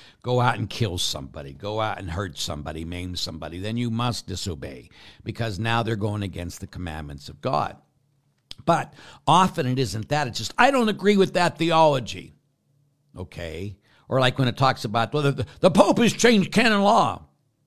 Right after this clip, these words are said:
And he's the only one that has the authority to do that. He can change every canon if he chooses. So when people use those arguments, I say, "Excuse me, it's just one you don't like." And so,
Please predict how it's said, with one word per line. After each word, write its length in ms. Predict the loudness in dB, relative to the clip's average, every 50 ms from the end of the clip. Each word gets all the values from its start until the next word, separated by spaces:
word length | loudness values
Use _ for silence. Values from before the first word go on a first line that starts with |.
| _ _ _ _ _ _ -10
And 120 | -8 -6
he's 160 | -6 -6 -6
the 120 | -6 -4 -4
only 200 | -2 -2 -2 -2
one 160 | -2 -4 -6
that 80 | -4 -4
has 160 | -4 -4 -4
the 120 | -4 -6
authority 460 | -6 -4 -4 -4 -4 -4 -2 -4 -4 -4
to 80 | -6
do 220 | -4 -4 -4 -4 -2
that. 240 | -4 -6 -8 -8
He 80 | -8 -6
can 200 | -4 -2 -2 -2
change 320 | -2 -2 -4 -2 -2 -2
every 240 | -2 -4 -4 -6 -8
canon 440 | -8 -8 -8 -8 -6 -6 -8 -8 -10
if 140 | -12 -14 -16
he 100 | -18 -16
chooses. 640 | -14 -12 -12 -12 -12 -16 -18 -20 _ _ -20 -20 _ _ _ _ _ _ _ _ _ _ _ _
So 140 | -6 -2 0
when 140 | 2 2 2
people 320 | 0 -2 0 0 0 0
use 280 | 2 2 0 0 -2 -2
those 220 | -6 -6 -6 -6
arguments, 480 | -6 -6 -6 -6 -8 -10 -10 -12 -12 -12
I 60 | -14
say, 120 | -14 -12 -12
"Excuse 520 | -12 -12 -12 -14 -12 -10 -12 -12 -12 -16 -20
me, 200 | -20 -20 _ _ _ _ _ _ _ _
it's 160 | -10 -6 0 0
just 180 | 0 0 0
one 180 | -2 -2 0 0
you 120 | 0 0
don't 240 | -2 -2 -4 -6 -10
like." 420 | -10 -10 -10 -14 -16 _ -20 _ _ _ _ _ _ -8
And 140 | -6 -6 -4
so, 440 | -2 -2 -2 -2 0 -2 -4 -8